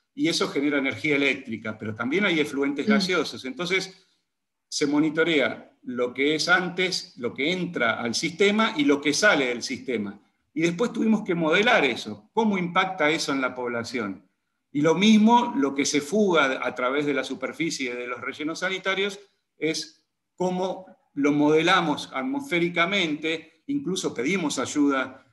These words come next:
Speaker 1: a, a, y, y al Departamento de Meteorología de la Facultad y estuvimos trabajando en conjunto varios años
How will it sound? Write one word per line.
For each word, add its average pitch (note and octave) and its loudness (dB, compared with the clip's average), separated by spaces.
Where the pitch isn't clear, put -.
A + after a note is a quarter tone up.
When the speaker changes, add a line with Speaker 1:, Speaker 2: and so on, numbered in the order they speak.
Speaker 1:
a, A2+ -6
a, B2+ -8
y, C3 -8
y A#2+ -10
al A2+ -8
Departamento B2 -4
de C3 -2
Meteorología B2 -2
de B2 -2
la A#2 -4
Facultad D3 0
y D3+ 2
estuvimos C#3 -4
trabajando B2+ -4
en A#2+ -10
conjunto B2+ -4
varios B2+ -2
años A2+ -4